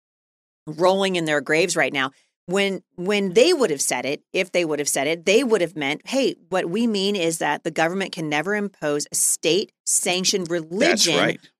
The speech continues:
Speaker 1: on the people." And so in that respect, we wanted there to be a separation of church and state so that the government can never again tell us what to do, uh, with our religious convictions.
Speaker 2: That's right.
Speaker 1: But we've seen the woke left say,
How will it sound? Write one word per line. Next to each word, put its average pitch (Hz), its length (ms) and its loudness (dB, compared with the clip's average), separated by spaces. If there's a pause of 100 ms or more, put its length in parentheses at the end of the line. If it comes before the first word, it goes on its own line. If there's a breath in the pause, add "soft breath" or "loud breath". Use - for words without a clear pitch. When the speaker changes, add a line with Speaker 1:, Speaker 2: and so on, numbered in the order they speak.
Speaker 1:
on 180 240 2
the 185 80 -6
people." 226 460 -6 (280)
And 202 180 2
so 208 200 0
in 196 100 -2
that 220 320 0
respect, 160 460 -4
we 180 160 -2
wanted 165 320 -2
there 156 120 0
to 151 80 -4
be 151 140 -4
a 147 60 -4
separation 165 640 -2
of 143 80 -8
church 147 260 -6
and 151 80 -6
state 202 240 -2
so 185 80 -2
that 160 160 -6
the 156 80 -2
government 180 380 -4
can 175 140 -8
never 175 220 -4
again 160 280 -4
tell 190 240 -6
us 180 160 -4
what 165 200 0
to - 80 -4
do, 151 320 -4 (320)
uh, 165 60 0
with 185 180 -2
our 196 120 0
religious 202 400 -2
convictions. 226 640 -2
Speaker 2:
That's - 200 -8
right. 156 280 0 (500)
Speaker 1:
But 175 220 2
we've 240 260 -2
seen 202 220 -2
the 170 100 0
woke 170 400 0
left 185 360 2
say, 170 220 0